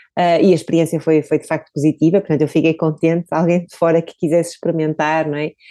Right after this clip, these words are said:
Ou seja, já se vê muito essa parte prática, tu vês que há cada vez mais negócios, há cada vez mais lojas a granel,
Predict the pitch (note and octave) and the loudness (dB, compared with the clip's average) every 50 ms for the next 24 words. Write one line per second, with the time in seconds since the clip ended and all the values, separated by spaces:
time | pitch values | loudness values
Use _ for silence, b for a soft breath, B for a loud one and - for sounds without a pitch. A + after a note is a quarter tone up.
0 | B B B B _ _ - G3 F3+ - G3+ F3 E3 E3+ E3 F#3+ G3 - - - | B B B B _ _ -4 -2 0 2 2 2 2 2 2 0 0 -2 0 2
1 | G#3+ G#3 G3+ G#3 G3+ G#3 G3+ G3 - G#3 - - F#3 F#3 F#3 - - - D#3+ D#3+ | 2 2 4 2 2 2 0 0 -2 -6 -4 -2 -4 -4 -4 -6 -6 -4 -2 -2
2 | D#3+ D#3+ - - E3 - - F3 E3 D3+ - - - D#3+ E3 F#3+ F3 - - - | -2 -2 -4 -8 -8 -4 -2 0 0 0 -2 -4 -4 0 0 0 0 0 -6 -8
3 | F#3 E3 D#3+ - F3 F3+ E3+ F3+ D#3+ D#3+ E3 E3 E3+ D#3 F3 D#3+ D3 E3 D#3+ D#3 | -8 -6 -4 0 0 2 2 2 0 0 0 -2 0 0 0 0 2 2 0 0
4 | - - D3 D#3 D3+ - D#3 D3+ D3 D#3 D3+ D3+ D3+ D3+ C#3 D3+ D3 C#3 D#3 C#3 | -2 -6 -6 -6 -4 -4 -2 -2 -2 -2 -2 -2 -4 -2 -2 -2 -2 -2 -2 0
5 | D#3+ D3+ D#3 D#3 D3 C#3+ D3+ D#3 D#3 D#3 D#3 | 0 0 0 -2 0 0 0 0 0 0 -2